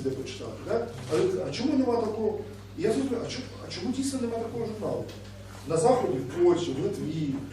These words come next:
там всюди є такі портали, є паперові журнали, їх багато, а в нас не було. І тоді треба було швидко, ну, не швидко, бо це все одно лежало ніби на поверхні, але тоді треба було креативно зробити, гарно,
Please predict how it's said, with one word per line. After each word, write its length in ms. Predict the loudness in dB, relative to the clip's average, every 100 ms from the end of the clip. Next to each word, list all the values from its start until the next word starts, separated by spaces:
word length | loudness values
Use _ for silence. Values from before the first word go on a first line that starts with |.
| -14 -12 -6
там 160 | -4
всюди 360 | -2 -4 -2 -2
є 160 | 0 0
такі 220 | -2 -4
портали, 560 | -4 -2 4 4 6 4
є 80 | 0 -4 -8 -12
паперові 400 | -8 0 2 4
журнали, 520 | 2 -2 0 2 2 0 -4
їх 120 | -2
багато, 320 | 0 0 0 -4 -10 -14 -14 -10
а 40 | -8
в 40 |
нас 140 | -6 -6
не 60 |
було. 240 | -6 -6 -8 -10 -14 -14 -14 -8
І 80 | -6
тоді 280 | -2 -2 -2
треба 180 | 0 2
було 240 | 2 2
швидко, 460 | 0 -2 0 0 -2 -4 -10 -6
ну, 80 | -4
не 60 | -2
швидко, 320 | 0 0 -2
бо 200 | -6 -6
це 120 | -8
все 120 | -6 -4
одно 220 | -2 -2 -6 -8 -2
лежало 320 | 4 6 4
ніби 300 | 2 0 -2
на 60 |
поверхні, 400 | -2 -4 -4 -6 -10 -12 -14 -8 0
але 120 | 0
тоді 200 | 0 -2
треба 160 | -2 0
було 160 | 0 0 -8
креативно 420 | -4 -2 0 -2
зробити, 440 | 0 -2 -2 -4 -6 -8 -6
гарно, 300 | -4 -2 -4